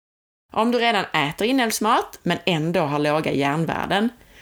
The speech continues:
så är frågan om det är något problem i matsmältningen. Alltså att ditt upptag från tarmen är dåligt.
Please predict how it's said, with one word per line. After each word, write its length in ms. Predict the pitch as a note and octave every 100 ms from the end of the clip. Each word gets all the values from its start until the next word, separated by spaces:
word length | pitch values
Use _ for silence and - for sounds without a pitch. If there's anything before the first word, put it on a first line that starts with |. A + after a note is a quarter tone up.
| -
så 140 | - A3
är 140 | G#3
frågan 400 | - E3+ F3 D3+
om 160 | C#3+ D3
det 280 | D3 D3+ D3
är 80 | -
något 320 | D#3+ D#3+ -
problem 320 | - E3 C#3
i 60 | C3+
matsmältningen. 1080 | C#3+ F#3 C#4+ - - - - - - E3+ F3 - - - -
Alltså 240 | - E3+ D#3+
att 80 | D#3+
ditt 260 | E3 -
upptag 680 | A#3 C#4 - - C3+ G3 A3
från 220 | - G#3
tarmen 540 | - F#3+ G#2+ C3 F3+ - -
är 120 | D#3+
dåligt. 680 | D#3 C#3+ D#3+ - - - -